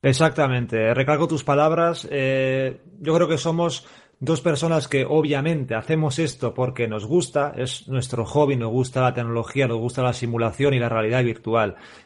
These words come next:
Y es por ello por lo que intentamos analizar todo con cabeza, siendo críticos, pero siendo también, eh, coherentes. Vamos a decir las cosas como son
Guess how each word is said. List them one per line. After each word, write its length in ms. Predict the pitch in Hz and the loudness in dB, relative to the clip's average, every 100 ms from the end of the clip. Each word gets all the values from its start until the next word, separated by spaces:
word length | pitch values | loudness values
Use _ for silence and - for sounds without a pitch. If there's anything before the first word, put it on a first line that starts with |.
| _ | _
Y 120 | 127 | 2
es 100 | 156 | 2
por 180 | 156 156 | 2 2
ello 240 | 156 170 170 | 2 2 0
por 140 | 151 | 0
lo 160 | 143 131 | 0 0
que 100 | 131 | -2
intentamos 760 | 127 127 139 147 160 156 - _ - | -2 -2 -2 0 -2 -4 -10 _ -4
analizar 800 | 135 139 135 131 165 151 120 - _ - | 0 2 2 0 2 0 0 -8 _ 2
todo 600 | 190 190 202 202 - _ _ _ - | 4 4 4 0 -4 _ _ _ -8
con 260 | 139 131 | -4 -4
cabeza, 720 | 127 123 147 175 170 165 - _ _ _ | -2 -2 0 -2 -2 -4 -6 _ _ _
siendo 460 | - 151 143 147 | -4 -2 0 -2
críticos, 880 | - 156 160 165 - 165 165 - _ _ - | -2 -4 -2 -4 -2 -2 -2 -10 _ _ -4
pero 240 | 131 127 | -2 0
siendo 380 | 127 147 147 143 | 0 0 0 0
también, 580 | 143 135 143 151 151 - | 0 0 2 2 -2 -6
eh, 760 | 160 131 123 120 120 117 120 - | -4 0 2 2 2 0 -2 -4
coherentes. 800 | 147 135 156 202 143 98 98 - | 0 2 4 2 0 -10 -14 -12
Vamos 340 | 120 131 143 135 | -4 -2 -2 -2
a 80 | 135 | -4
decir 260 | 131 139 | -2 -2
las 200 | 135 127 | -2 -2
cosas 440 | 139 135 143 131 - - _ - | -4 -2 -2 -4 -10 -20 _ -2
como 320 | 131 127 123 | 2 2 2
son 460 | 165 156 160 196 | 2 2 2 -6